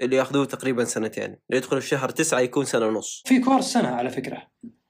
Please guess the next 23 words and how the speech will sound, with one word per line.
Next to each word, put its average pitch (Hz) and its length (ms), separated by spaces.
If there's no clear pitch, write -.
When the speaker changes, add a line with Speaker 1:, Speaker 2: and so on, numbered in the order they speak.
Speaker 2:
بس 151 120
ما 240 140
ياخذونه 196 420
إلا، 175 300
ما 220 100
ياخذونه 165 360
إلا 135 380
من 131 160
دول 135 140
الشرق 131 320
الأوسط، 127 280
ياخذون 170 240
الصينيين، 151 640
الكوريين. 139 680
Speaker 1:
دي 139 100
خلفية 123 500
عن 104 120
اللغة. 101 340
Speaker 2:
إيه، 139 180
عندهم 151 320
already 170 200
أو، 214 340
أو، 202 280